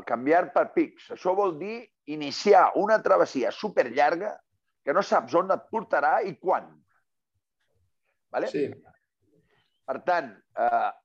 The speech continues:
Speaker 1: fa... Jo estic ara a Indiana i em faria molta mandra iniciar això que esteu dient.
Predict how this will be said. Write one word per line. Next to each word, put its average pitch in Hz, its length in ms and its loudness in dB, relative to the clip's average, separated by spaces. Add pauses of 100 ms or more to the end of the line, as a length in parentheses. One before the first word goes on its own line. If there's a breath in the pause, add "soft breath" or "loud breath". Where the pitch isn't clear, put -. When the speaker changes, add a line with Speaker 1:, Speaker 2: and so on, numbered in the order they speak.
(120)
Speaker 1:
fa... 175 160 0 (560)
Jo 117 80 -8
estic 180 320 -6
ara 160 100 4
a 135 60 0
Indiana 143 480 -2
i 175 80 -2
em 117 100 -10
faria 135 300 -2
molta 165 400 -2
mandra 151 420 -4 (1500)
iniciar 135 460 0
això 165 200 0
que 202 80 0
esteu 151 240 -2
dient. 110 280 -4